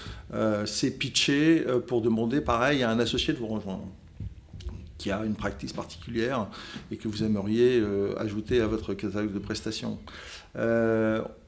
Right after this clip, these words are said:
c'est très utile de pitcher, euh, également pour un cabinet d'avocats, pour tout simplement, euh, identifier,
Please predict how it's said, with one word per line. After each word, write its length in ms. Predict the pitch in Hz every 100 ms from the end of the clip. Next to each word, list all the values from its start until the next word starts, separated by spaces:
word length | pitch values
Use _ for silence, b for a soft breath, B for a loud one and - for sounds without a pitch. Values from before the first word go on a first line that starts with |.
| - -
c'est 340 | - - -
très 200 | - 139
utile 580 | 117 131 - 156 139 113 98
de 140 | 113 113
pitcher, 680 | 113 131 - - 143 131 B B B -
euh, 840 | 113 113 110 107 107 104 101 101 104 104 -
également 340 | 120 117 123
pour 140 | 117 113
un 60 |
cabinet 280 | 104 104 101
d'avocats, 640 | 98 98 101 131 143 156 107 -
pour 140 | 120
tout 100 | -
simplement, 720 | 117 101 110 110 127 143 143 -
euh, 300 | 110 107 104
identifier, 880 | - 117 113 113 107 - 131 143 135